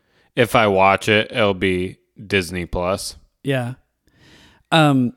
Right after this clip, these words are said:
Speaker 2: so,
Speaker 1: The
Speaker 2: Grant
Speaker 1: best part of my movie experience was my, uh, chicken strip basket
Speaker 2: <laughs>
Speaker 1: and salted caramel shake.
Speaker 2: Yeah. <laughs>
Speaker 1: And if I wouldn't have had that, I,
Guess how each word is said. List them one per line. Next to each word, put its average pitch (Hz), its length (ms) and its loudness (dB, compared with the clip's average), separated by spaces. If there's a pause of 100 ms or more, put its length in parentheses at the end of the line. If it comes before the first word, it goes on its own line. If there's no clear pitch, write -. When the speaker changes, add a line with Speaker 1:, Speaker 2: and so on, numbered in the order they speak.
Speaker 2:
so, 156 360 4
Speaker 1:
The - 120 -4 (440)
Speaker 2:
Grant 160 280 4
Speaker 1:
best 135 340 2
part 127 240 4
of 110 80 2
my 101 180 0
movie 98 340 0
experience 90 680 -6
was 92 180 -6
my, 90 340 -6 (600)
uh, 92 520 -2 (240)
chicken 110 400 -2
strip 110 380 -2
basket 101 600 2 (180)
Speaker 2:
<laughs> - 60 -20
Speaker 1:
and 98 600 0
salted 98 420 -2
caramel 101 340 -4
shake. 113 460 -10
Speaker 2:
Yeah. 160 300 4 (360)
<laughs> - 1300 -6
Speaker 1:
And 117 300 2
if 143 220 0
I 123 120 4
wouldn't 110 440 4
have - 20 -12
had 101 280 2
that, 101 320 4 (1120)
I, 113 320 2